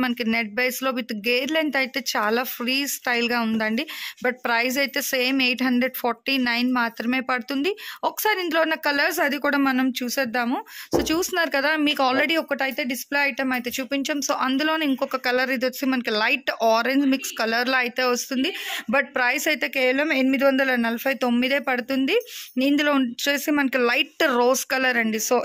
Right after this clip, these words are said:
ఏ టాప్‌కి ఆ టాపే చాలా హైలైట్‌గా ఉంది కదా. మీకు ఏంటంటే, ఇందులో ఉన్న కలర్స్ అన్నీ కూడా already వీడియోలో అయితే నేను చూపిస్తున్నాను. మీకు ఏంటంటే, ఇందులో ఏది కావాలన్నా డైరెక్ట్ ఒక్కసారి అయితే మీరు స్క్రీన్ షాట్ తీసి,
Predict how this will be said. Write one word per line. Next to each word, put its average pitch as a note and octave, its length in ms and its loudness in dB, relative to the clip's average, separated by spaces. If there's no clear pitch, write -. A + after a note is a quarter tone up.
ఏ A#3 60 2
టాప్‌కి D4 420 0
ఆ A#3 120 2
టాపే B3+ 340 0
చాలా A#3 300 0
హైలైట్‌గా A3+ 600 0
ఉంది A3 200 2
కదా. G3+ 200 0
మీకు F#4+ 200 2
ఏంటంటే, F4 440 2
ఇందులో D4 200 4
ఉన్న D#4 160 2
కలర్స్ D4 420 2
అన్నీ D4 220 4
కూడా D4+ 240 4
already C4+ 340 2
వీడియోలో C4+ 380 2
అయితే C#4+ 300 0
నేను C#4+ 200 2
చూపిస్తున్నాను. C#4 840 2
మీకు F#4 220 2
ఏంటంటే, F4+ 360 0
ఇందులో D4+ 260 2
ఏది F4+ 220 4
కావాలన్నా D#4+ 460 2
డైరెక్ట్ C4+ 420 0
ఒక్కసారి D#4 500 0
అయితే D4 160 0
మీరు D4 200 2
స్క్రీన్ C4+ 440 0
షాట్ D4 240 -2
తీసి, C4 340 0